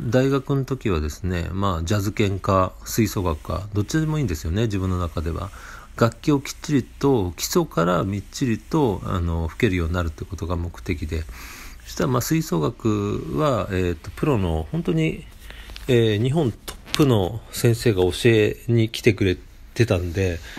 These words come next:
もう迷わずそちらを選んで、えー、やりました。で、ここはですね、音楽はそれまでは自分が見よう見まねで、あの、やってたところ、まあ、ギターもそうですけどね、ギター、ベースなんかもそうですけど、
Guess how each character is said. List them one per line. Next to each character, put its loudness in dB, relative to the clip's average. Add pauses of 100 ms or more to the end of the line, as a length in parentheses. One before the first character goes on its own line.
(340)
も 4 (100)
う 2
迷 6
わ 4
ず -2
そ 0
ち -2
ら 4
を 4
選 2
ん -4
で、 -4 (420)
え -2
ー、 0
や 4
り 0
ま -4
し -10
た。 -8 (800)
で、 2
こ 0
こ 0
は 4
で 0
す -4
ね、 0
音 0
楽 -2
は 2
そ 0
れ 0
ま 0
で 0
は 0
自 2
分 0
が 0
見 4
よ 4
う 2
見 0
ま -2
ね -4
で、 -2 (260)
あ -2
の、 -4
や 2
っ -12
て -2
た -2
と -8
こ -6
ろ、 -6
ま 0
あ、 2
ギ 0
タ 4
ー 4
も 2
そ 0
う 4
で 2
す -10
け -6
ど -4
ね、 0
ギ -2
タ 2
ー、 4
ベ 2
ー 0
ス -2
な 2
ん -10
か -6
も -4
そ 0
う -2
で -2
す -16
け -2
ど、 2